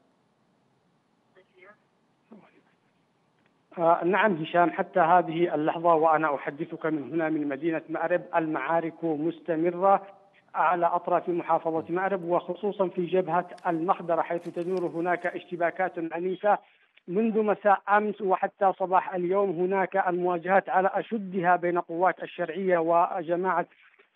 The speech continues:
الحوثيين في جبهة المخدرة. مصادر ميدانية من هناك أكدت أن هناك ما لا يقل عن خمسة عشر حوثياً قتلوا وأصيب آخرون بنيران الجيش ال-، الوطني.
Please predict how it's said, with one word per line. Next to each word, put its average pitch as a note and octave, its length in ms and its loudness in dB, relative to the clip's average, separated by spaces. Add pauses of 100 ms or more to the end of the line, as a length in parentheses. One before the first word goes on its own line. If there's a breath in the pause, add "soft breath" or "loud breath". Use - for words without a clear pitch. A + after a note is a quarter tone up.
(120)
الحوثيين F#3 680 0
في F#3 140 -6
جبهة F3 420 0
المخدرة. G3 580 4
مصادر F#3 460 -4
ميدانية F3+ 500 0
من F3 100 0
هناك F3+ 340 -2
أكدت F3+ 460 -2
أن F3+ 200 0
هناك F3+ 360 -4
ما F3 180 0
لا E3+ 100 4
يقل F3 300 -2
عن E3 180 -2
خمسة F3+ 320 -6
عشر F3 320 -2
حوثياً F3 500 -2 (760 soft breath)
قتلوا A3 560 4
وأصيب F#3+ 340 0
آخرون F#3+ 580 4
بنيران F3 520 4 (100)
الجيش E3+ 440 0
ال-، F3 360 -4
الوطني. F#3+ 600 2